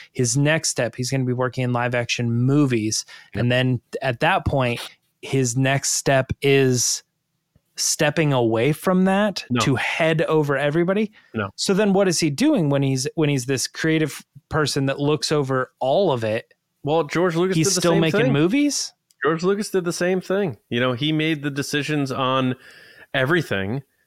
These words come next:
Speaker 2: including the, you know, licensing to the toys and licensing out things to the E U and, uh, a
Speaker 1: But
Speaker 2: lot
Speaker 1: I don't
Speaker 2: of
Speaker 1: think Dave wants that job. That doesn't feel like a
Speaker 2: But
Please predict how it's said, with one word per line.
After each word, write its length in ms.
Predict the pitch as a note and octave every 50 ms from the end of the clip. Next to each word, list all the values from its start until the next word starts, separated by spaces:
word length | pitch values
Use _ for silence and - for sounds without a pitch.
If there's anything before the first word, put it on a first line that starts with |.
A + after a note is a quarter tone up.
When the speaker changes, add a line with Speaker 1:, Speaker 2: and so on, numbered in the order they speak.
| _ _
Speaker 2:
including 760 | - A#2 A#2 - - - C3+ C3+ B2+ B2+ B2 B2 B2 B2 A#2+ -
the, 420 | A#2 B2 B2 A#2+ A#2+ A#2+ A#2+ - -
you 140 | - B2 A#2
know, 320 | A2 G#2 G#2 G#2 G2 - - -
licensing 720 | A#2+ A#2 A#2+ B2 B2+ - - B2+ - - C3 C3 C3+ B2+ -
to 160 | - - C3+
the 140 | C3 C3 B2+
toys 640 | - - C3 B2+ D3 D3 A#2+ G2+ G2 F#2 F2+ F2 -
and 400 | A2 A2 A2 A2 A2 A2 A2 G#2
licensing 560 | G#2+ A#2 B2 - - C3+ B2 - - B2+ A#2+
out 240 | A#2+ B2 B2 - -
things 300 | C3 B2 B2+ B2 A2+ -
to 160 | - C3 B2+
the 100 | A#2 A#2
E 240 | G#2 A#2 B2+ B2 B2+ B2
U 520 | B2 C#3 D3 C3+ A2+ G#2 G2 F#2+ F2+ E2+ F#2+ -
and, 400 | G#2+ A2 A2+ A2 A2 A2+ A2 A2
uh, 20 |
a 300 | - - A#2 A2+ A2 E2+
Speaker 1:
But 80 | G#2+ A#2+
Speaker 2:
lot 240 | A2+ A2+ A#2 B2+
Speaker 1:
I 20 | D3
don't 80 | F3+ F#3+
Speaker 2:
of 80 | E3+ -
Speaker 1:
think 240 | - E3+ D3+ - -
Dave 240 | C#3+ C#3+ C#3 B2+
wants 300 | B2 C3 C#3 C#3 C3+ -
that 200 | - C3 B2 A#2
job. 400 | A#2 - - C3+ D3+ F3+ E3+ B2+
That 160 | A#2+ A#2 A2+ A2+
doesn't 320 | - C#3 B2+ C#3+ C3+ A#2+
feel 300 | - - C3+ C#3 C#3 C#3
like 240 | C3 B2+ A#2+ - -
a 240 | B2+ A#2+ A#2 - - _ _ _ _ _ _ _
Speaker 2:
But 360 | C3+ C#3+ D#3+ D3 C#3+ -